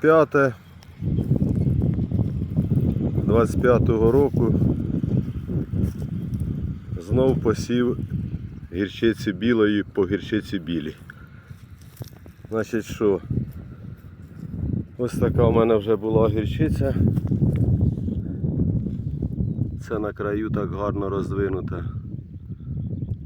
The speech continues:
Планував на днях уже відроби-, об-, обробити її від блохи, ну і попрацювати клопіралідом. Але не сталося, як гадалося. Край гарний такий,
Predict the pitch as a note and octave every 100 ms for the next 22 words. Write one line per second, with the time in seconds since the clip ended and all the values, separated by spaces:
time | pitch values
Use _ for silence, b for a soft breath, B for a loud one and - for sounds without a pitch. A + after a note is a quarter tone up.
0 | - - - G2+ G2 G#2 G#2 G#2 G2+ F#2+
1 | G#2 G2+ G2+ F#2 G2 G2 F#2+ F#2 F#2+ F#2
2 | - F#2+ - - - - - - G2 -
3 | G2+ G#2 G2+ G2+ F#2+ F#2+ F#2 G2 E2+ G2
4 | - C3 C3+ - - - - B B B
5 | B B B - - A#2 A2+ G2+ - F#2+
6 | - G2+ G2 F2+ - F2+ - F2+ F2 D#2+
7 | D2 C#2 - - - - - - - -
8 | - - - - - - - - F#2+ A2
9 | G#2+ F#2 - G#2 F#2+ F2+ - b b b
10 | b b - F2 F#2+ D#2+ F#2 E2+ E2 D2
11 | D2 - D2+ - - b b b b b
12 | b b _ G2 G2 F#2 E2+ A#2+ A#2 G#2+
13 | G2+ - F#2+ - G2+ F#2